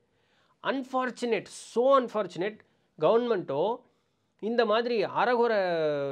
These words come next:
சயின்ஸ் பேசக்கூடிய ஆட்களும் இதை முழுக்க முழுக்க புறந்தள்ளுவதனால, மேம்போக்கா இந்த, இந்த ஒண்ணு தெரியாம இந்த நிறகுடம், இது நிறகுடமும் தழும்பாது, காளிக்குடமும் தழும்பாது இல்லையா? அந்த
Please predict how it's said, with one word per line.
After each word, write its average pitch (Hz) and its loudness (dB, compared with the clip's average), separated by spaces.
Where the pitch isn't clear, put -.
சயின்ஸ் 220 -2
பேசக்கூடிய 165 -4
ஆட்களும் 165 -4
இதை 160 -2
முழுக்க 254 -2
முழுக்க 208 0
புறந்தள்ளுவதனால, 170 -4
மேம்போக்கா 233 6
இந்த, 151 0
இந்த 139 -2
ஒண்ணு 151 0
தெரியாம 208 2
இந்த 180 2
நிறகுடம், 190 0
இது 160 0
நிறகுடமும் 226 2
தழும்பாது, 170 2
காளிக்குடமும் 233 4
தழும்பாது 156 0
இல்லையா? 160 -4
அந்த 151 -2